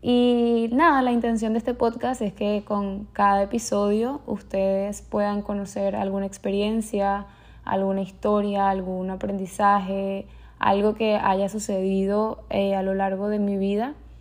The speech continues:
y que de alguna forma pueda conectar también con ustedes. Hasta este momento no sé si voy a tener invitadas, invitados en este espacio.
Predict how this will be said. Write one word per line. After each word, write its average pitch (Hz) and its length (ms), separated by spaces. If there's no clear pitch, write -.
y 214 160
que 214 140
de 202 80
alguna 196 320
forma 208 400
pueda 202 160
conectar 196 400
también 196 260
con 196 140
ustedes. 208 640
Hasta 202 320
este 196 160
momento 208 840
no 208 200
sé 226 440
si - 220
voy 196 140
a 196 100
tener 202 300
invitadas, 208 800
invitados 196 540
en 196 120
este 185 160
espacio. 214 720